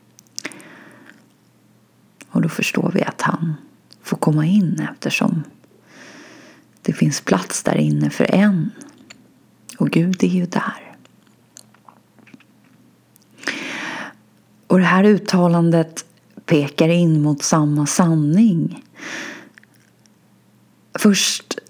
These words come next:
säger Jesus, "Jag är här med er eller med dig bara en kort tid." Och, och det är ju så att Jesus är väldigt medveten om sitt öde och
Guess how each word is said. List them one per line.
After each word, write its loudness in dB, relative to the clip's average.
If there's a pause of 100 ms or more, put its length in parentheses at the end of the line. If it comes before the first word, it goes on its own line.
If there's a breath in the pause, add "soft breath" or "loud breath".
säger 4
Jesus, 2
"Jag 4
är 2 (840)
här 4
med 4
er 0
eller 2
med 2
dig 2
bara 0
en 0
kort -6
tid." -2
Och, 0 (340)
och 2
det 4
är 6
ju 2 (140)
så 2
att -6 (800 loud breath)
Jesus -2 (1120 soft breath)
är 2
väldigt 0
medveten 2
om 0
sitt -2
öde 0
och -2